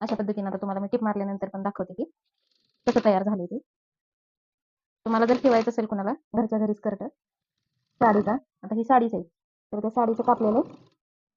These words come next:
बरोबर असं एक लेवलनी हे करून घ्यायचं, टिप मारून घ्यायची, वाकडं तिकडं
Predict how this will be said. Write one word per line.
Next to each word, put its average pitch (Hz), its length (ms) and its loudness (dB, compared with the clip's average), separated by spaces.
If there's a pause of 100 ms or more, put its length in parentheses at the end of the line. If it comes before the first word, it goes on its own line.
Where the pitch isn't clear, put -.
(2750)
बरोबर 233 360 2 (580)
असं 220 140 0
एक 247 180 4
लेवलनी 240 460 2 (120)
हे 233 120 0
करून 208 240 -2
घ्यायचं, 214 280 -2 (600)
टिप 220 80 -2
मारून 196 240 -2
घ्यायची, 208 200 -2
वाकडं 220 200 0
तिकडं 233 220 0